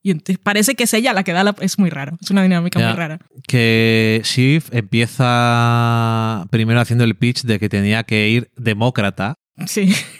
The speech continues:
Speaker 1: Se,
Speaker 2: Yo
Speaker 1: se había ido
Speaker 2: creo,
Speaker 1: al otro lado.
Speaker 2: no sé hasta qué punto, no sé si lo dice antes o después de haber hablado con el candidato este que le interesaba a ella,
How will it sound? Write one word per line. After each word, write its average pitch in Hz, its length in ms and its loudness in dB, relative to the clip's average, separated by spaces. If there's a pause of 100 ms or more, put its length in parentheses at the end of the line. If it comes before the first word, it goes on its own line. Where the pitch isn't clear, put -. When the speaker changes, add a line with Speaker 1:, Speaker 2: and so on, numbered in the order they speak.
(220)
Speaker 1:
Se, - 240 -2
Speaker 2:
Yo 180 80 4
Speaker 1:
se 220 60 -2
había 156 180 2
ido 160 120 4
Speaker 2:
creo, - 40 2
Speaker 1:
al 170 80 2
otro 220 240 0
lado. 185 340 -4
Speaker 2:
no 120 200 0
sé 175 240 2
hasta 135 180 -2
qué 131 100 2
punto, 131 680 0
no 131 140 2
sé 131 80 4
si 143 80 6
lo 135 80 2
dice 131 260 2
antes 131 360 -2
o 117 200 -4
después 117 320 0
de 120 80 2
haber 113 140 4
hablado 113 420 0
con 107 1000 0
el 107 180 -6
candidato 107 400 2
este 107 160 -2
que 110 80 0
le 107 60 2
interesaba 104 540 -2
a 104 60 0
ella, 110 360 -2